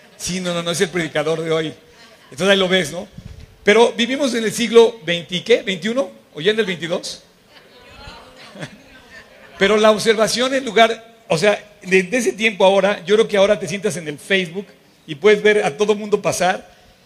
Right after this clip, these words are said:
En, <clears throat> quiero, estoy tan, tan asombrado de lo del Facebook que un día voy a predicar solamente de eso.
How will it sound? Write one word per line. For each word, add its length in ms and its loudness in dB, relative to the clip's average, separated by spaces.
En, 220 -8
<clears throat> 220 -12
quiero, 240 2
estoy 260 -6
tan, 340 4
tan 180 -6
asombrado 360 0
de 60 0
lo 80 -8
del 120 -6
Facebook 300 -8
que 200 -10
un 120 -12
día 100 4
voy 120 4
a 80 0
predicar 360 -6
solamente 500 -6
de 80 -12
eso. 200 -12